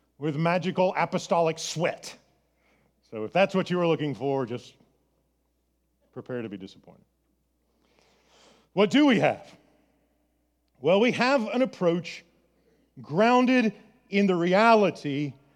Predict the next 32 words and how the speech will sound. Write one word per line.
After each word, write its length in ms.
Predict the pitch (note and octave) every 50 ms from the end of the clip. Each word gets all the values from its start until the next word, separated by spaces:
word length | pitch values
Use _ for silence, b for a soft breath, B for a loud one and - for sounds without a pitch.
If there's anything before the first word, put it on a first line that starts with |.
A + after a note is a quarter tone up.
| _ _ _
that 160 | - C#3+ F3 F#3
our 200 | F3+ F3 F3 D#3+
God 680 | C3+ B2 G3 A3 A3 G#3+ F#3 C#3 C3+ C3+ C#3+ D3 E3 D#3+ - - _ _ _ _ _ _
is 560 | G3+ G3+ G#3 G3 F3+ E3+ E3 D#3 - - - - _ _ _ A#2
generous. 680 | G#2 - D#3+ D#3+ C#3 A2+ F#2+ F2 - - - - - - _ _ _ _ _ _ _ _ _ _ _ _ _ _ _ _ _ _ _ _ _ _ _ _ _ _ _ -
If 160 | D3 C#3+ -
there 280 | F#3 G#3 A3 A3+ A3
is 100 | G3 E3
something 680 | - - C4 B3+ C4+ B3 G#3+ C#4 C4 B3+ B3 A#3 G3+ F3+
we 120 | G3+ G#3
can 180 | - G#3+ F#3 D#3+
say 520 | - - - - G#3 G#3+ A3 A#3 A3+ A3
about 380 | F3+ G3+ E3+ G3 F#3+ G3 F#3 D3+
God, 300 | E3+ E3+ E3 D#3+ D3+ D3
and 100 | D#3+ E3+
we'll 120 | F3 F3+
see 320 | - - - C#4 C4+ C4+
that 260 | A3+ G3+ G3 F3 E3+ B B B B B _
Scripture 540 | - - - - B3+ C4 G3+ - - A3+ G3
starts 400 | - - - A#3 A#3+ A#3+ A#3 -
this 140 | G3+ D#3+ -
way, 120 | F#3+ E3+
one 120 | E3+ G#3 G#3+
of 60 | G#3
the 60 | G3+
first 540 | G#3 - - - - D4+ D4+ D4 A#3+ - -
things 420 | D4 C4 A#3 G#3 G3 F#3+ E3+ B B B B B B
that 120 | G#3 G3
gets 200 | F3 A3+ - -
revealed 720 | F#3 G#3+ A3+ G#3 E3 D3 F3+ C4 C#4+ D4 C#4+ C4+ A3+ F#3+
about 300 | D#3 E3 E3 E3+ E3+ B2+
him 300 | C#3+ D#3+ D#3+ E3 E3+ D#3+